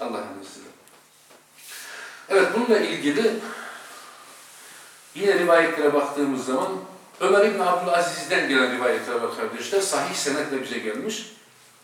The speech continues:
Yine Ebu Davud'un aktarmış olduğu bir rivayet. Bir tanesi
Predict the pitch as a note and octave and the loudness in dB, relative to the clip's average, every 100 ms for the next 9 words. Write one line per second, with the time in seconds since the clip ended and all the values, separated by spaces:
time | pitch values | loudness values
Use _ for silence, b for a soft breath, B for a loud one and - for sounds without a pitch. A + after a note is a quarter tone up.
0 | - - - B2+ C#3 B2+ C3 B2+ B2 B2+ | -20 -20 -12 -6 -4 -2 -2 0 0 -2
1 | B2 - A#2+ A#2+ C3 D3 E3 F#3 F#3+ F#3 | -6 -6 -6 -6 -6 -8 -8 -6 -2 2
2 | G3 F#3+ - B B B B B B B | 2 0 -6 B B B B B B B
3 | B B B - A3 G#3+ G3 F#3 | B B B -8 -4 2 4 2